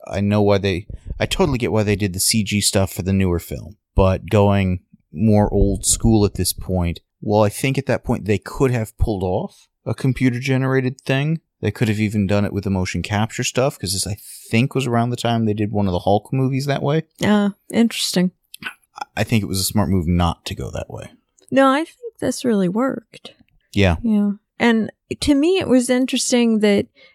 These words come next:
Speaker 2: in the twenty fifteen movie, so much of it was about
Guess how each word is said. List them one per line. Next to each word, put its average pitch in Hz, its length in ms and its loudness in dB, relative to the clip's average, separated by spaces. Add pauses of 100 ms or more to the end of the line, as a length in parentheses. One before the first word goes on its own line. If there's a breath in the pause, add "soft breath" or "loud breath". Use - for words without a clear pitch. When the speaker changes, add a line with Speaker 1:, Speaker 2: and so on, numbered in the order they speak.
(120)
Speaker 2:
in 220 220 4
the 220 120 2
twenty 262 300 2
fifteen 269 560 2
movie, 196 360 4
so - 200 2
much 254 260 2
of 247 120 2
it 233 160 2
was 202 260 0
about 202 340 0